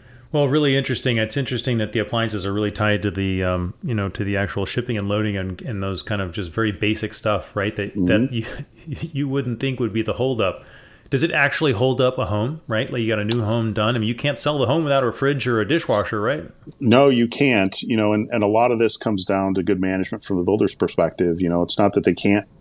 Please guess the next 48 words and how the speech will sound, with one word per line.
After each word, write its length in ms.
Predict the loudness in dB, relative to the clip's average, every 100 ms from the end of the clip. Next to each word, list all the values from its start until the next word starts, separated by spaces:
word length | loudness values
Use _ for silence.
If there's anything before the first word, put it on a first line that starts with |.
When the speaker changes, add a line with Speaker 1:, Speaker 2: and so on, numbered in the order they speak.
| 0
Speaker 2:
be 120 | 2
had. 260 | 4 4
It's 160 | 4 2
just 160 | 0 0
a 40 |
question 360 | 2 2 2 -2
of 160 | -4
timing 480 | -2 2 4 4 4
being 260 | 4 2 2
different 460 | 2 2 -2 -2
than 480 | 0 2 2 2 -2 -6 -20 -20 -2
what 160 | 4 4
it 120 | 4
would 120 | 4
have 160 | 4 4
been, 380 | 2 2 0 -2 -4
you 100 | 0
know, 140 | 2 4
a 40 |
year 220 | 4 4
ago 180 | 4 4
or 140 | 4
three 220 | 2 2 4
years 240 | 2 0
ago, 140 | -2
right? 380 | 0 0 0 -2
So, 300 | 0 2 2 -2 -14 -14 -4
so 200 | 2 4
we 340 | 4 4 6
have 240 | 8 6
seen 240 | 4 2 2
some 180 | 2 0
instances 680 | 0 -2 -2 0 2 0
where 260 | 0 2 4
I 60 | 2
would 120 | 0
say 160 | 0
there 120 | 2 2
were 100 | 0
kind 160 | -2
of 60 | 0
modest 360 | 0 0 -2 -2
delays 360 | 2 2 2
where 140 | 2 2
they 80 |
weren't 220 | 2 0 0
there, 220 | 0 2
but 220 | 0 -2